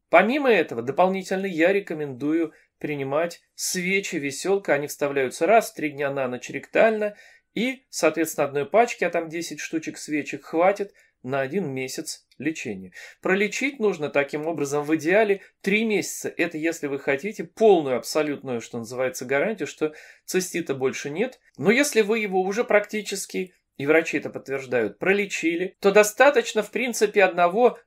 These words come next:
ну, желательно двухмесячного курса. Если вы лечите с нуля, у вас обострение, хронический цистит, то три месяца обязательно и непременно.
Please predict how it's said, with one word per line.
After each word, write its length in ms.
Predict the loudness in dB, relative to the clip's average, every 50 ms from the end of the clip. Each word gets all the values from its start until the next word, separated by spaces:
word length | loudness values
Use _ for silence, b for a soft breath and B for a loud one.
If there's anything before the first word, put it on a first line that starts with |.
| _ _
ну, 120 | -6 -4
желательно 560 | -2 -2 4 6 6 6 6 2 -4 -6 -6 -4
двухмесячного 1000 | -4 -2 0 0 0 -2 -4 -6 -4 -4 -4 -4 -6 -12 -12 -8 -4 -4 -4 -4
курса. 520 | -4 -6 -6 -6 -6 -8 -12 -14 -14 -18 _ _
Если 360 | _ 2 2 4 4 4 0 2
вы 120 | 2 2
лечите 460 | 2 2 2 0 -2 -8 -8 -8 -8
с 100 | -8 -4
нуля, 460 | -2 0 2 4 4 4 4 2 -2 _ _ _ b b b b
у 80 | 4
вас 200 | 6 6 6 6
обострение, 680 | 4 4 4 4 2 2 -2 -2 0 0 0 -2 -4 -6
хронический 720 | -6 0 2 4 4 4 2 -4 -4 -4 -6 -4 -4 -6 -6
цистит, 500 | -4 -4 -4 -4 -4 -8 -8 -10 -10 B B B B B B B
то 120 | 2 2 2
три 220 | 2 2 0 0
месяца 460 | 0 0 -2 -2 -4 -6 -4 0 0
обязательно 640 | 2 2 0 -2 2 4 4 4 2 0 -8 -8 -8
и 220 | -8 -8 -8 -8
непременно. 800 | -6 -6 -6 -6 -6 -6 -6 -4 -4 -4 -4 -2 -4 -4 -6 -6